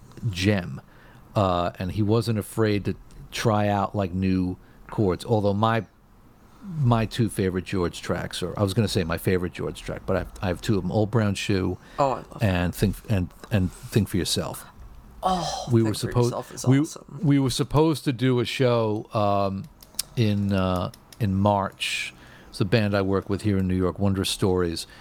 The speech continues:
Speaker 1: and we were gonna do a, um, concert. They were doing it the last ten years or so. We've been doing this concert for Bangladesh Revisited,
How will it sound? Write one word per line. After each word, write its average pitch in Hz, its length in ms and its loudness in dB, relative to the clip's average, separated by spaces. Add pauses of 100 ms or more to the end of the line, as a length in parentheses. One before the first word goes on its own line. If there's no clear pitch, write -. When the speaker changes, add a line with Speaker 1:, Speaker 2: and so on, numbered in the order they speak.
(240)
Speaker 1:
and 95 180 2
we 101 140 4
were 104 120 2
gonna 98 220 0
do 95 280 0
a, 90 240 0
um, 82 340 -2 (380)
concert. 117 500 0
They 104 140 2
were 98 220 -4
doing 104 240 2
it - 20 0
the 90 60 -2
last 98 420 -2
ten 104 200 2
years 95 240 2
or 92 40 -4
so. 87 160 -2
We've 82 80 -4
been 87 100 -2
doing 87 140 -2
this 82 100 -6
concert - 480 -2
for 107 120 -2
Bangladesh 95 720 0
Revisited, 101 680 0